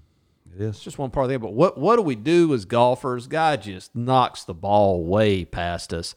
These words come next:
Speaker 2: Our whole game, the rest of the day, becomes figuring out how we gonna just hit one nuclear and get somewhere near that guy.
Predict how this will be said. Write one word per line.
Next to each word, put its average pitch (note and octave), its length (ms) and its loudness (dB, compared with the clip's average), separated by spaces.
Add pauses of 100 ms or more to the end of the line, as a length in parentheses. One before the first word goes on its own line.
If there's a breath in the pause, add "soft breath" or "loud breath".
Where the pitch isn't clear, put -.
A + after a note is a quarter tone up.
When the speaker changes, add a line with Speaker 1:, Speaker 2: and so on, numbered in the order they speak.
(400 soft breath)
Speaker 2:
Our G#3+ 140 4
whole G#3+ 180 6
game, C#3 420 0
the B2+ 80 -2
rest E3 300 2
of F#3 80 -6
the F3 60 -6
day, G2+ 380 -4
becomes G2+ 380 -4
figuring F3 420 2
out A2+ 380 2 (300 loud breath)
how F#3 220 2
we G3 120 2
gonna D#3 280 -2 (280)
just E3+ 360 -2 (280)
hit A#3 320 2
one F#3+ 300 2
nuclear E3+ 460 4
and B2 140 -10
get F3 200 -8
somewhere F#3 560 2
near C#3+ 240 0
that A#2+ 240 -2
guy. G#2 340 -4